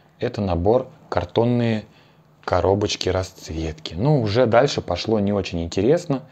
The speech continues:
В общем, вот такие вот штуки всякие. Большая коробка. Вот, две тысячи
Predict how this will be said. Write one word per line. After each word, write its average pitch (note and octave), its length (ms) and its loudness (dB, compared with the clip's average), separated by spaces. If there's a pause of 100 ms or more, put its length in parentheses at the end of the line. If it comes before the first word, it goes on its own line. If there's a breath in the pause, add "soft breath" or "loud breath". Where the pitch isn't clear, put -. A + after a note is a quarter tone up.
(720 soft breath)
В F#2 100 0
общем, F#2+ 320 -2
вот F#2+ 140 -6
такие F#2+ 400 -2
вот E2+ 160 -2
штуки D3 480 -6
всякие. A#2 600 -6 (840 soft breath)
Большая B2 580 0
коробка. A#2 680 -2 (440 soft breath)
Вот, G2 340 4 (140)
две F#2+ 300 4
тысячи C3 640 -2